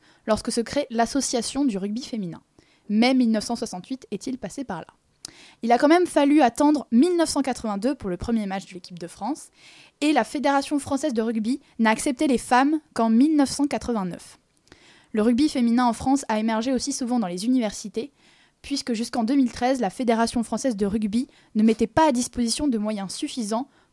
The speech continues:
pour organiser des championnats pour les plus jeunes. Il a donc fallu attendre deux mille treize pour que les clubs féminins avec des filles de treize ans puissent participer à des compétitions. En deux mille dix-sept,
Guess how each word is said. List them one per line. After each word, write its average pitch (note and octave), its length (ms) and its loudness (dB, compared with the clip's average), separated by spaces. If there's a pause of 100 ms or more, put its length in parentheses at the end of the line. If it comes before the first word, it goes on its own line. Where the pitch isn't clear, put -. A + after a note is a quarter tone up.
pour - 260 -6
organiser C4 420 2
des A#3+ 120 2
championnats A#3+ 500 -2
pour A3+ 160 -6
les G#3 80 -2
plus A#3+ 240 -2
jeunes. F#3 220 -4 (420)
Il A3+ 100 0
a G#3+ 80 4
donc A#3 160 2
fallu A#3 260 0
attendre F#3+ 360 -2
deux A#3 100 2
mille C4+ 180 6
treize A#3 440 -4 (520)
pour B3 220 -4
que B3+ 100 -2
les A3 300 0
clubs C#4+ 300 0
féminins B3 580 -2
avec G#3 240 -4
des G3+ 100 -4
filles B3 180 -8
de G3+ 100 -4
treize A#3+ 320 -2
ans C4 140 0
puissent B3 200 -8
participer - 580 -8
à G#3+ 80 -4
des G#3 120 -8
compétitions. - 520 -6 (1040)
En A#3 80 4
deux D4 100 4
mille D#4+ 160 0
dix-sept, B3+ 500 -4